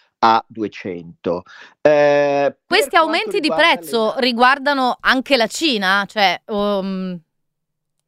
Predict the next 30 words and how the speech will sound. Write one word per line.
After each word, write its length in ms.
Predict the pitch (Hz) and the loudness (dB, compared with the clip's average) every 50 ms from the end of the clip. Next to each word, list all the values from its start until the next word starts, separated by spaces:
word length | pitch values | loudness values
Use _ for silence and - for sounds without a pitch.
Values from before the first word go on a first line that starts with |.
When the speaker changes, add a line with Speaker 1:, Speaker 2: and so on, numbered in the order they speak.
| _ _ - | _ _ 0
Speaker 1:
Eh 120 | 180 185 | 0 2
beh, 260 | 185 220 175 139 - _ _ _ - | 4 2 2 0 -4 _ _ _ 0
allora, 400 | 180 202 247 240 208 180 170 170 - | 2 2 4 4 2 4 2 2 2
la 160 | 208 220 220 | 0 0 0
Cina, 560 | - - - 269 302 302 285 247 208 190 - | -2 -4 -4 -2 0 0 0 2 0 0 0
eh, 320 | - 170 175 170 165 170 - - | 2 2 4 4 4 2 0 -2
importa, 1080 | 196 196 190 - - 180 160 139 120 113 117 _ - 139 127 117 120 127 147 151 - _ _ _ _ _ _ - | -6 -8 -6 0 2 2 2 2 0 -2 -6 _ -4 -2 0 0 0 0 0 -2 -4 _ _ _ _ _ _ -4
eh, 160 | 139 143 139 | -2 -2 -2
diciamo, 380 | 151 165 156 185 156 139 135 - | -4 -4 -2 0 0 0 0 0
la, 160 | - 160 160 - | 0 0 0 2
la 140 | 165 175 170 | 0 0 0
Cina 260 | - - 247 262 247 | 0 -2 -2 -2 -2
importa 520 | 202 165 - - 165 - - 139 123 117 - | -2 -2 0 0 0 0 0 -2 -2 -2 -2
il 180 | - 156 143 139 | -6 -8 -8 -8
tredici 440 | - - 185 196 180 180 165 - 170 | -4 -2 0 0 0 -2 -6 -6 -4
per 160 | 165 156 139 | -2 -2 -4
cento 320 | - - 151 143 135 139 139 | -2 -2 -4 -4 -2 -2 -4
del 140 | 131 127 - | -4 -4 -4
suo 140 | - 139 120 | -4 -4 -2
fabbisogno 500 | - 131 123 120 123 117 156 165 165 147 | -2 -2 -2 -2 -4 -4 -2 -2 -2 -2
dall'Iran 680 | 117 123 120 120 120 123 120 117 117 110 107 107 110 | 0 2 2 2 2 0 0 0 2 0 0 -2 -8
specificamente, 1200 | - - - 120 110 - - 120 - 113 - - 113 117 113 104 101 101 101 - - 104 98 - - - - - _ - | -12 -4 -2 -2 -2 -2 -4 -8 -8 -4 -2 -2 0 0 -2 -6 -6 -8 -4 0 0 0 0 0 -6 -20 -20 -14 _ 0
ma 320 | 147 180 233 220 180 - - | 2 2 4 2 0 -2 0
il 140 | 185 190 - | -2 -2 0
quarantacinque 880 | - 196 190 196 220 247 233 - 208 185 - - 196 175 160 170 156 | 0 0 2 2 2 0 -2 -6 -10 -10 -10 -12 -14 -8 -6 -6 -4
per 180 | - 151 139 - | -2 -4 -6 -6
cento 500 | - - 147 131 117 113 113 - 123 117 | -6 -10 -10 -8 -8 -10 -8 -6 -4 -4
del 160 | 110 117 117 | -4 -4 -6
suo 200 | - - - 123 | -4 0 0 0
petrolio 600 | - - 127 - - 127 113 107 107 107 110 110 | 0 0 -4 0 0 2 2 2 2 0 0 -2